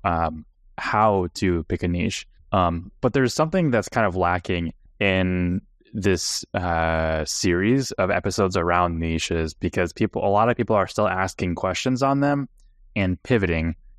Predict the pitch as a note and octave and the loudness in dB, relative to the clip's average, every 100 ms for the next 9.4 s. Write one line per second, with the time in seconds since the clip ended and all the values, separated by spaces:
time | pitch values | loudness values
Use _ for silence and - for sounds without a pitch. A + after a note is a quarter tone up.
0 | - - F#2 E2 F2 D#2+ - F#2+ F#2+ F#2 | -18 -2 -2 0 0 -2 -4 0 0 0
1 | F#2+ F2 E2+ - - - - - - G#2+ | -2 -2 -2 -2 -6 -8 -12 -8 0 2
2 | A2 - F#2 F2 E2 - G2 F2+ - - | 2 0 0 2 0 -2 -2 -2 -6 -12
3 | _ A#2+ G2 G2 - A2 B2 C3+ - C3 | _ -2 0 0 0 2 4 4 0 -2
4 | D3+ - D#3+ D3+ C#3 A2+ - - _ - | -2 0 2 2 2 2 -2 -12 _ -4
5 | G2+ F2+ E2+ G2 - A#2 G2+ F#2+ F2+ F2+ | 0 0 0 -6 -4 0 2 2 2 0
6 | G2 F2+ F2 E2+ E2+ A#2+ A2 - F#2+ F2 | 0 0 0 0 2 2 2 2 2 0
7 | - - - G2 F2+ F#2+ F#2 F2 - - | -8 -14 -2 0 2 2 0 -2 -6 -4
8 | E2+ E2 E2+ - - A2+ G2 F#2 F2 E2+ | -2 0 -2 -6 0 2 4 2 2 0
9 | E2 - D2 | -2 -2 -4